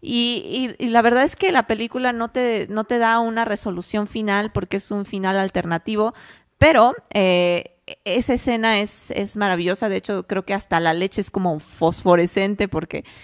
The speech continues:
brilla en la oscuridad de la noche de esa escena. Parece ser que le pusieron ahí un foquito o un truco para hacerla brillar de ese modo y me parece una de las mejores escenas que se han llevado a cabo con un vaso de leche.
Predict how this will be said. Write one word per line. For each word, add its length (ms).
brilla 560
en 120
la 40
oscuridad 460
de 80
la 160
noche 380
de 140
esa 160
escena. 420
Parece 280
ser 200
que 80
le 80
pusieron 420
ahí 140
un 180
foquito 680
o 220
un 160
truco 320
para 240
hacerla 380
brillar 360
de 100
ese 140
modo 300
y 180
me 140
parece 460
una 220
de 80
las 180
mejores 640
escenas 500
que 100
se 120
han 100
llevado 380
a 80
cabo 480
con 240
un 160
vaso 320
de 100
leche. 340